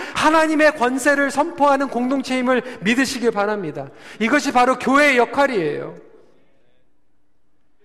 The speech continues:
여러분, 예전에 백 년 전에 삼일운동이 있었을 때 우리 박재훈 목사님 통해서 제가 들었지만 기독교 인구가 이 퍼센트도 안 됐어요.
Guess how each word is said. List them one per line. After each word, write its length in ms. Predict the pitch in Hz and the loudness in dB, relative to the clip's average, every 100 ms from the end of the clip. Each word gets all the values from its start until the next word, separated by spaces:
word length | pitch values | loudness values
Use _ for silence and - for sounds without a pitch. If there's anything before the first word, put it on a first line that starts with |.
| _ 208 | _ 0
여러분, 260 | 233 262 | 2 4
예전에 440 | 226 233 254 262 240 | 4 4 4 2 2
백 160 | 220 | 0
년 220 | 269 294 | 2 2
전에 280 | 269 247 254 | 2 2 2
삼일운동이 720 | 220 294 311 311 294 285 269 | 2 0 2 2 2 2 2
있었을 420 | 254 262 247 254 | 0 -2 -2 -4
때 460 | - 240 254 190 151 - - | -2 0 2 0 -4 -12 -6
우리 140 | - 233 | -2 0
박재훈 380 | 202 226 285 269 | 0 2 0 2
목사님 320 | 262 269 262 | 0 0 0
통해서 320 | 262 247 247 | -2 -2 -2
제가 220 | 226 240 | 0 0
들었지만 680 | - 233 254 254 247 262 202 - - - | 0 -2 -2 -2 0 0 -2 -10 -18 -4
기독교 480 | 247 311 320 320 | 0 0 0 0
인구가 440 | 294 269 269 269 277 | 0 0 -2 0 0
이 160 | 233 | 0
퍼센트도 560 | 294 320 302 320 320 311 | 0 0 0 0 2 2
안 180 | 240 247 | 0 0
됐어요. 460 | 277 - 180 143 | -4 -2 -6 -6